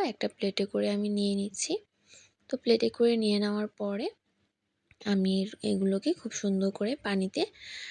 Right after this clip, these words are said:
দুই থেকে তিনবারের মতো ধুয়ে নেব। তো সবজি ধুয়ে, ধুয়ে নেওয়ার পরে আমি খিচুড়ির মধ্যে এগুলো অ্যাড করে দিব।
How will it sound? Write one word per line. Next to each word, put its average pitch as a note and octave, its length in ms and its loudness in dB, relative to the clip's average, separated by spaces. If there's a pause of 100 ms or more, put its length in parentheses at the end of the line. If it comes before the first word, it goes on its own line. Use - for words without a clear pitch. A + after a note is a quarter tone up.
(180)
দুই G#3 260 2
থেকে A3+ 340 0 (160)
তিনবারের G3+ 520 2
মতো G#3+ 320 -4
ধুয়ে F#3+ 260 2
নেব। F3+ 200 -6 (680)
তো C4+ 140 -4
সবজি A#3+ 440 0
ধুয়ে, G3 280 2 (180)
ধুয়ে G3 240 4
নেওয়ার G3+ 320 0
পরে F#3+ 340 -2
আমি A#3+ 280 -2
খিচুড়ির G3+ 540 0
মধ্যে G3+ 380 -2
এগুলো A#3+ 260 -2 (440)
অ্যাড - 240 -4
করে F#3 240 2
দিব। E3+ 200 -6